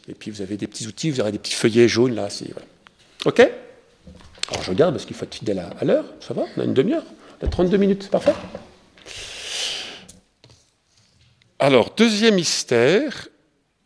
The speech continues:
que je vous propose. Alors non, justement, on les a dit la visitation, là, je, je, voilà, je, je prends des mystères un peu, euh, et là aussi, il y a une grande liberté, voilà. Alors là, il y a,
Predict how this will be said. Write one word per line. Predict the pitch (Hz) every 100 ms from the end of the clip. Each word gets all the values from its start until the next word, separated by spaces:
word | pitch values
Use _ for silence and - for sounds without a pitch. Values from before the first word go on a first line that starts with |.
| _ _ - _ _ _ -
que | -
je | 151
vous | 156
propose. | - 160 131 143 202
Alors | 151 160
non, | 190
justement, | 170 - 170 113 113
on |
les | 151 156
a |
dit | 160
la | 170
visitation, | 151 147 151 240
là, | 190
je, | 156 151 139
je, |
voilà, | 135 120
je, | 98 110 - -
je | -
prends | - 190
des | 165
mystères | 165 151 - 160 147
un | 123
peu, | -
euh, | 127 117 101 -
et | 143
là | 175
aussi, | 214 - 254
il | 185
y |
a | 170
une |
grande | 190 226
liberté, | 214 220 226 - 254 214
voilà. | 135 135 - -
Alors | 110
là, | 123
il | 139
y |
a, | 107